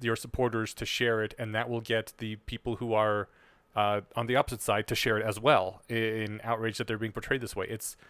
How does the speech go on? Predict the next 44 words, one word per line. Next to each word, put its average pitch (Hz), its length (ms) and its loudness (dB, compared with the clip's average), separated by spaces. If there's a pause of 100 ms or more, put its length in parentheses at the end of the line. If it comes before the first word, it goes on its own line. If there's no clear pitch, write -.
(140)
it's, - 280 -8
like 123 140 2
they 131 60 -2
said, 139 240 0
outrage 143 500 0
porn 117 360 0
is 104 200 -6
what 110 300 2
we 113 140 -4
have 110 120 -2
been 110 140 -6
running 110 260 -2
on 107 100 -2
for - 160 -2
a 101 40 2
while 98 300 0
now. 90 260 -12 (180)
And 104 360 -10
I'm 175 320 -2
kind 226 200 -4
of 262 80 -10
getting 247 200 0
tired 240 240 -2
of 240 100 -4
it, 247 100 -4
which 220 160 -8
is 208 100 -10
kind 202 200 -6
of - 100 -12
nice, 196 460 -6
but 123 220 4 (280)
I'm 123 120 -8
not 156 140 -2
sure 156 120 0
everyone 135 280 0
else 123 260 -6
is 98 240 -4
at 107 120 -6
the 104 60 -6
same 101 340 -4
rate 101 100 0
as 95 100 -4
I 98 160 2
am. - 320 -10